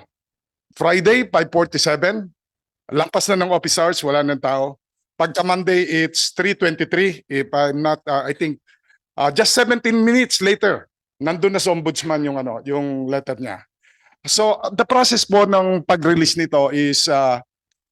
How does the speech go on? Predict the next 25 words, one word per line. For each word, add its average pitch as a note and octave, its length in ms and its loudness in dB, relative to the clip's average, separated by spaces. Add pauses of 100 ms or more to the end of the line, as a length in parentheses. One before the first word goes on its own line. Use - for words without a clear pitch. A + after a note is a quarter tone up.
(160)
unang-una, G#3 400 2
sir, F#3+ 240 2
bago D#3+ 240 2
po D#3+ 240 0
yung D#3 160 0
aming D3 240 0
C D3+ 160 -4
C D3 160 -2
T C#3 160 -4
V C3 80 -6
system, B2+ 480 -4
ano. G#2+ 240 -14 (480)
At E3+ 240 0
meron F#3+ 320 0
po F3+ 240 2
kaming F3 240 -2
policy E3+ 400 0
on D3 640 0 (240)
how E3+ 160 2
we G3 160 -2
can G#3 160 0
extract F#3 640 0
and, D3 320 -2
uh, C#3+ 240 -2
how D#3+ 240 0